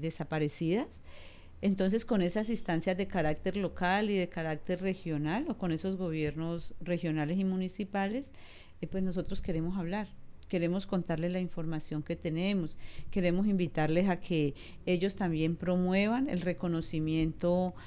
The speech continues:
de, de las familiares, eh, de las familias buscadoras,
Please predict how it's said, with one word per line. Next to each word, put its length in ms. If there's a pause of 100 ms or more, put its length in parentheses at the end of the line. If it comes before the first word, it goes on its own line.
(260)
de, 680
de 80
las 240
familiares, 960 (380)
eh, 220
de 100
las 180
familias 460
buscadoras, 920